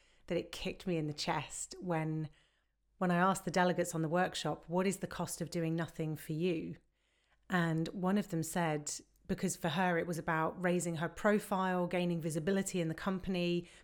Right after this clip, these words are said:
being heard in team meetings. And she said the cost for her of doing nothing is being small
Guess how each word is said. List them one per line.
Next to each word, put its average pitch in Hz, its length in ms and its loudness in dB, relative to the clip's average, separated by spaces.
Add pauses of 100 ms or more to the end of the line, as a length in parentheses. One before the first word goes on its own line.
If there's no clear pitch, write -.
being 165 240 2
heard 190 500 0
in 170 120 -2
team 180 260 -2
meetings. 170 680 -2 (840)
And 185 200 4
she 202 200 0
said 190 280 0
the - 60 -8
cost - 400 -4
for 220 80 0
her 196 300 4
of 185 100 0
doing 180 300 2
nothing 160 580 -4 (420)
is 190 160 -2
being 185 360 0
small 160 640 -4